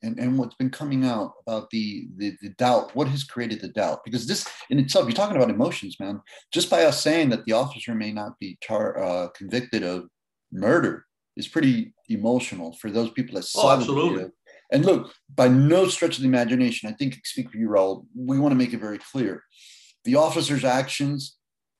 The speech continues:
Speaker 1: multiple officers' actions, all the officers there were wrong. That is
Speaker 2: Correct.
Speaker 1: just wrong, and, and it can be construed as criminal. But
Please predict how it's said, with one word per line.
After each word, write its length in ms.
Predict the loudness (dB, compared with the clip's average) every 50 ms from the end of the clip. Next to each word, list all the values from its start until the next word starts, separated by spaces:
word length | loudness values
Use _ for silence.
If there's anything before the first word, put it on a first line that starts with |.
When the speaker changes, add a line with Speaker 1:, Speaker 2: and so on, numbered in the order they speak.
| _ -6
Speaker 1:
multiple 520 | 0 2 4 4 4 2 0 -2 2 4
officers' 460 | 4 4 4 2 -4 -10 -10 -8 -6
actions, 380 | -4 -4 -4 -6 -6 -6 -6 -4
all 240 | -2 0 0 0 0
the 80 | -2
officers 320 | -2 -2 -4 -6 -14 -18 -16 -16
there 200 | -16 -16 -16 _ _ _ _ -4
were 160 | -2 0 2
wrong. 460 | 4 4 4 4 4 2 -2 -6 -12 _ _ _ _ _ _ _ _
That 140 | -2 0 0
is 60 | 0
Speaker 2:
Correct. 160 | 0 0 0 0
Speaker 1:
just 280 | 0 -2 -6 -12 _ _ _ _ _ _ _ -2
wrong, 540 | 2 4 6 6 4 2 0 -4 -10 -14 -18 -18 -18
and, 380 | -16 -16 -12 -8 -6 -6 -6 -6
and 340 | -4 -2 -2 -2 -2 -4 -8 -12 _ _ _ _
it 160 | -20 -12 -6
can 160 | -2 0 2 2
be 100 | 2 0
construed 340 | -2 -4 -2 0 2 0
as 100 | 0 -2
criminal. 460 | -4 -2 0 0 0 -2 -4 -8 -12 _ _ _ _ _ _ _ _ _ _ _ _ _ _ _ _ _ _ _ _ 0
But 220 | 0 0 0